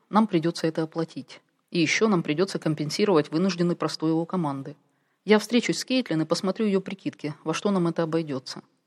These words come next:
Когда тот приедет, мы будем готовы». «Хорошо», ответил Боб и встал. «Мне нужно кое-кому позвонить,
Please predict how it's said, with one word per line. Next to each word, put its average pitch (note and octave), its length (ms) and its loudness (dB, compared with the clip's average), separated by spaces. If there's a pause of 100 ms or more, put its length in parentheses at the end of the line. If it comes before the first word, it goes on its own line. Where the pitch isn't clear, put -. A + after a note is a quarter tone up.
(160)
Когда F3+ 260 4
тот G#3+ 200 2
приедет, G#3+ 380 0
мы F3+ 120 2
будем F3 240 -2
готовы». C#3+ 460 -4 (800)
«Хорошо», - 500 -2 (480)
ответил D#3 400 -2
Боб E3 240 -2
и D#3+ 60 -6
встал. D3 360 -6 (360)
«Мне F#3+ 240 6
нужно G3 260 2
кое-кому F#3+ 420 2
позвонить, F3 640 0